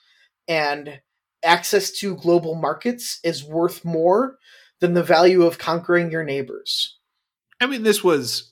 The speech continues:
Speaker 2: something we discussed in the, one of our prior episodes, which was the idea of a concert of Europe, spirit of Helsinki is why it is. They were trying to build that with Russia,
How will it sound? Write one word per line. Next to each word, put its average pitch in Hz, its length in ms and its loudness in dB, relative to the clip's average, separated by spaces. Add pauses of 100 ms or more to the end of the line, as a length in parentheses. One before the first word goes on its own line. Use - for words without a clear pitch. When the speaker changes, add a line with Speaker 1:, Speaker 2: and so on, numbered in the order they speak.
Speaker 2:
something 131 400 -2
we 120 100 -6
discussed 110 480 -8
in 107 100 -14
the, 104 200 -14 (200)
one 127 160 -10
of 107 80 -8
our 104 100 -4
prior 117 400 -4
episodes, 113 520 -8
which 113 160 -14
was 110 280 -8 (1300)
the 131 240 -2
idea 117 500 -2
of 107 280 -8
a 104 200 -4
concert 113 540 -6
of 113 220 -12
Europe, 107 440 -4 (1600)
spirit 117 420 -4
of 117 120 -10
Helsinki 110 680 -10
is 104 140 -12
why 107 320 -2
it 104 140 -10
is. 107 220 -12
They 139 220 4
were 185 80 10
trying 214 180 4
to 151 60 -4
build 120 320 -6
that 73 260 -14
with 113 160 -14
Russia, - 400 -14